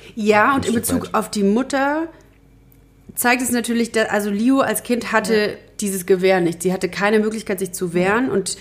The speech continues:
Speaker 1: ihrer Mutter irgendwas entgegenzusetzen und musste quasi über sich ergehen lassen, dass ihr Körper zum großen Teil ihres Lebens keine, keine Grenzen hatte und ein,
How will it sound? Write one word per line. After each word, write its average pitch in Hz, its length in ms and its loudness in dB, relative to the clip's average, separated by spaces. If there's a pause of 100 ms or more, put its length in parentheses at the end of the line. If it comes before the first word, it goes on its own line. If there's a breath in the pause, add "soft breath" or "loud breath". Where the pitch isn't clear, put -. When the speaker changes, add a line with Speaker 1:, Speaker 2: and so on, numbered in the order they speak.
(200 loud breath)
Speaker 1:
ihrer 190 160 0
Mutter 208 240 4
irgendwas 202 260 2
entgegenzusetzen 240 1000 0 (560 loud breath)
und 190 180 0
musste 240 320 2
quasi 214 280 0
über 208 160 2
sich 190 180 -4
ergehen 214 320 2
lassen, 240 580 -2 (2250 loud breath)
dass 196 420 -2
ihr 190 120 0
Körper 254 720 0 (600)
zum 196 260 -2
großen 226 320 0
Teil 214 280 2
ihres 196 200 -2
Lebens 214 320 0
keine, 196 880 2 (240)
keine 196 300 0 (120)
Grenzen 196 500 0
hatte 165 480 -4
und - 280 -4
ein, 180 340 4